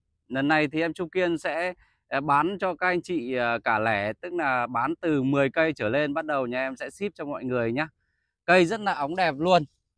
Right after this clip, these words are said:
Và đặc biệt là với những cây này năm nay thì, ờ, giá em Trung Kiên sẽ để cho các anh chị giá cực kỳ tốt. Giá cả thì sẽ phụ thuộc vào số lượng cây của các anh chị, ờ, chọn nhá. Vì vậy nên là các anh chị cứ inbox cho em Trung Kiên.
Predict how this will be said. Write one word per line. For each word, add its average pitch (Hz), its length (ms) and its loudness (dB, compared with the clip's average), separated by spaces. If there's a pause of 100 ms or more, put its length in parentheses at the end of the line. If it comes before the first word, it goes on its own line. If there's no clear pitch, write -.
(100)
Và 135 240 4
đặc 139 160 0
biệt 151 240 4
là 143 160 -2
với 135 180 0
những 175 180 -2
cây 175 180 4
này 147 200 2
năm 151 160 0
nay 156 220 2
thì, 127 300 -4
ờ, 113 300 0 (380)
giá 120 260 4
em 180 140 4
Trung 175 180 2
Kiên 165 220 6
sẽ 170 140 2
để 123 240 6
cho 131 100 2
các 151 120 2
anh 147 120 4
chị 98 340 -8
giá 110 200 -2
cực - 260 -10
kỳ 135 140 -2
tốt. 185 260 2 (600)
Giá 156 220 6
cả 160 320 6
thì 156 80 2
sẽ 185 220 0
phụ 190 160 -2
thuộc 165 320 4
vào 151 280 4
số 165 220 0
lượng 185 260 0
cây 185 240 6
của 123 120 -2
các 135 80 2
anh 165 160 2
chị, 143 400 -2
ờ, 131 380 4
chọn 143 320 0
nhá. 185 160 2
Vì 143 160 -2
vậy 139 260 0
nên 165 160 0
là 220 60 -2
các 131 100 -2
anh 151 180 0
chị 147 240 -6
cứ 156 80 -4
inbox 170 420 -6
cho 180 100 -2
em 156 140 0
Trung 151 160 -6
Kiên. 165 260 0